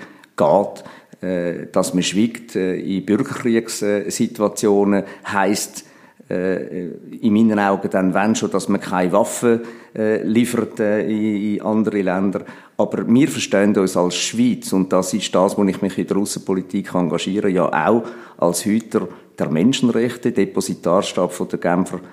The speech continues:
Flüchtlingskonventionen zum Beispiel, äh, Sitz vom I K R K, europäischer Sitz von der uno. Das heisst, wir sind im Gegenteil aufgerufen, nicht zu schweigen,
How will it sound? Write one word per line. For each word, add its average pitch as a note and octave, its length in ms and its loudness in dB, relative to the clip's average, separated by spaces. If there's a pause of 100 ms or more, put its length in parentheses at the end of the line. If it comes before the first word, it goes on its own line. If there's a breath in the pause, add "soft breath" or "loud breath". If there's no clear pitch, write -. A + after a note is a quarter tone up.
(260 loud breath)
Flüchtlingskonventionen A2 1300 0
zum G#2 180 -2
Beispiel, G2+ 540 -4 (340 loud breath)
äh, F2+ 380 -4
Sitz - 380 -6
vom F#2+ 280 0
I A2+ 140 0
K - 240 0
R G2 100 2
K, F#2+ 520 2
europäischer F#2 680 0
Sitz F#2+ 320 -6
von F2+ 220 -8
der F2 140 -2 (440 loud breath)
uno. A2+ 380 4
Das G2 200 0
heisst, F#2 360 0
wir A2+ 240 2
sind G2+ 400 0
im G2+ 240 -2
Gegenteil F2 640 0
aufgerufen, F#2+ 720 -2
nicht F2+ 300 2
zu - 80 -14 (160)
schweigen, A2 600 0